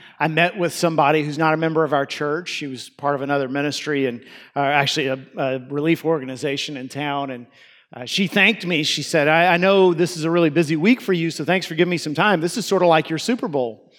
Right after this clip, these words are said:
And I, I kinda laughed, and then later on I thought about it, and I realized, you know, that's, that's not really a good analogy, because when you're going into a Super Bowl, I, I'm sure you're anxious. I don't know, 'cause I root for Houston teams,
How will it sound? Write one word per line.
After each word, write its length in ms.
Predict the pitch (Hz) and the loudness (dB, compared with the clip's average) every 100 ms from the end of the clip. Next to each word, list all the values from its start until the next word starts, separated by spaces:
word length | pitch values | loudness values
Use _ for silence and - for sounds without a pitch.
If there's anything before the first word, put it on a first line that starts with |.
| - - - - - _ - | -20 -20 -20 -20 -20 _ -2
And 400 | 160 165 165 170 | 2 4 4 4
I, 360 | 170 170 185 | 4 4 2
I 40 | 165 | 2
kinda 220 | 170 180 | 4 4
laughed, 400 | 165 156 190 196 | 4 4 4 2
and 100 | 180 | 0
then 120 | 175 | 2
later 200 | 180 190 | 4 4
on 160 | 185 175 | 4 2
I 80 | 156 | 2
thought 200 | 202 240 | 2 4
about 280 | 156 147 | 4 4
it, 180 | 139 165 | 2 -2
and 80 | 196 | -4
I 60 | 160 | -2
realized, 680 | 160 160 156 151 135 - - | 0 4 4 4 -2 -14 -8
you 100 | - | 2
know, 80 | 302 | 4
that's, 320 | 277 233 - | 4 2 -4
that's 260 | - 214 - | -2 0 2
not 160 | 247 247 | 2 6
really 260 | 214 226 185 | 6 8 8
a 60 | |
good 180 | 165 170 | 6 4
analogy, 520 | 156 233 285 147 139 | 4 2 2 0 -2
because 580 | 131 151 165 160 139 - - - - - _ _ - - _ _ _ _ _ _ _ _ | -2 0 2 2 0 -14 -20 -18 -18 -18 _ _ -20 -20 _ _ _ _ _ _ _ _
when 220 | - 190 | -2 2
you're 140 | 190 170 | 2 2
going 380 | 135 208 226 190 | 4 6 6 4
into 440 | 202 233 214 190 | 4 2 4 4
a 60 | 156 | 4
Super 340 | - 160 147 | 2 0 2
Bowl, 560 | 143 151 151 147 143 - - - | 2 4 6 4 0 -8 -20 -8
I, 120 | 151 175 | -4 -2
I'm 200 | 160 180 | 0 0
sure 180 | - 269 | 0 2
you're 180 | 202 160 | 2 4
anxious. 380 | 185 233 143 - | 2 2 -2 0
I 100 | 202 | 2
don't 160 | 247 190 | 4 4
know, 180 | 190 | 2
'cause 160 | 160 151 | 2 2
I 60 | 175 | 2
root 220 | 175 202 | 2 0
for 100 | 151 | -4
Houston 400 | 131 180 - 180 | -2 -2 -2 -2
teams, 640 | 190 190 185 196 - - | 0 0 0 -6 -12 -14